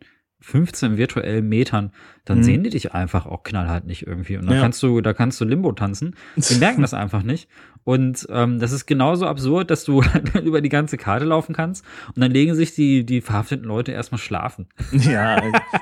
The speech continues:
Speaker 2: auch dass du da
Speaker 1: <laughs> Ja.
Speaker 2: unendlich, äh, eigentlich müssten's ja Strapsbänder sein, aber du
Speaker 1: Mhm.
Speaker 2: hörst immer das, äh, Klicken der Handschellen, da müsstest du,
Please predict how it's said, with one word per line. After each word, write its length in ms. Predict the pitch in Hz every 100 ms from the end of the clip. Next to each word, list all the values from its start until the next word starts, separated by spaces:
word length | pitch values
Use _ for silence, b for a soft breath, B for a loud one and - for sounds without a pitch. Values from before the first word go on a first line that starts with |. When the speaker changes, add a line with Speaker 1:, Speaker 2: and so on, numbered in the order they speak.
| -
Speaker 2:
auch 140 | 113
dass 200 | 285 269 233
du 60 |
da 200 | 127 120
Speaker 1:
<laughs> 40 | 113
Ja. 0 |
Speaker 2:
unendlich, 760 | - 127 120 143 135 131 127
äh, 60 | 110 120 117 107
eigentlich 320 | 127 135 131
müssten's 340 | 135 - 127
ja 80 | 107
Strapsbänder 680 | - - 135 - 151 143 135
sein, 260 | 135 139 131
aber 140 | 117
du 60 | 117
Speaker 1:
Mhm. 40 |
Speaker 2:
hörst 200 | 117 127
immer 220 | 107 123 117
das, 260 | 113 117
äh, 80 | 110
Klicken 340 | 104 139 -
der 120 | 117 113
Handschellen, 560 | 123 - 156 147 147
da 80 | 117
müsstest 340 | 120 147 -
du, 240 | 123 120